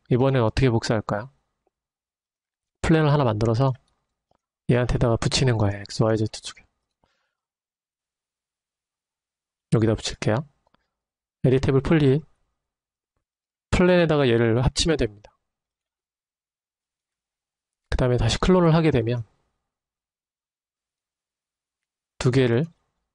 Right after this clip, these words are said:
이번에도 X축 방향으로 움직이게 되면 이제는 오른쪽으로 가게 되죠.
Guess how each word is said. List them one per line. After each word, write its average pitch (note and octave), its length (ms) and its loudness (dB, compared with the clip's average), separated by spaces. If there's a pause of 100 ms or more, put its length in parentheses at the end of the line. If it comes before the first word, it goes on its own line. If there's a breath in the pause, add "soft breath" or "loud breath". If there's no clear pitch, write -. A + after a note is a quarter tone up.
(240)
이번에도 C3+ 380 0
X축 - 340 -4
방향으로 C3+ 360 0
움직이게 A#2 340 -2
되면 A2 360 -2 (440)
이제는 A#2+ 260 0
오른쪽으로 C3 380 2
가게 A2 180 -2
되죠. G#2 320 -2